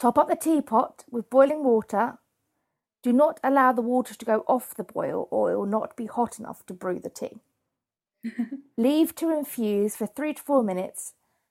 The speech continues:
Speaker 1: no longer, or it will develop a stewed flavour.
Speaker 2: Word.
Speaker 1: Pour, pour the tea through the tea strainer directly into the clean, preferably china teacup. And that is how to make a proper cup of tea.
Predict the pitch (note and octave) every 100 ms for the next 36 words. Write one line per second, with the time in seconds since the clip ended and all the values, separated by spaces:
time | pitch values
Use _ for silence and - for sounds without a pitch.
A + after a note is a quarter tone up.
0 | _ _ _ A3+ B3+ C#4 C4+ B3 A3 A3
1 | A3 A3 G#3+ A3 G#3 A#3 A#3 - A3 -
2 | - - - G#3+ G3+ - - A3 F#3+ F3+
3 | - - _ _ _ _ _ _ _ _
4 | _ _ _ _ _ _ _ _ - G3
5 | F3+ G3+ - - A#3+ C4 C4+ - _ _
6 | _ _ _ - A#3+ C4+ D4+ - C#4+ A#3+
7 | B3 A#3 B3 C4 A#3 - G#3 G#3 G#3 G#3+
8 | G#3+ C4+ - C4 A#3 A#3+ - _ - C4+
9 | G#3+ G#3+ A#3 _ _ _ D#4+ D#4 C#4+ A#3
10 | A3+ A3+ A3+ - A3 G3+ G3+ - F3+ -
11 | - G3+ G3+ - A#3+ A#3 B3 A3+ A3+ A#3
12 | A3 - - C4 - D4 C4+